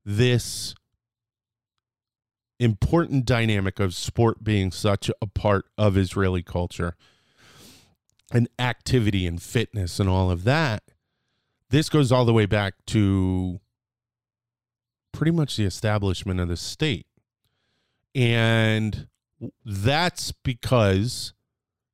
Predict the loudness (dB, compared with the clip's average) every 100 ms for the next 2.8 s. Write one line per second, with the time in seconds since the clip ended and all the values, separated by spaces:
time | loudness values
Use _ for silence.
0 | _ 0 2 4 4 4 2 0 -4 -8
1 | -14 _ _ _ _ _ -6 2 4 4
2 | 2 0 0 2 0 0 -6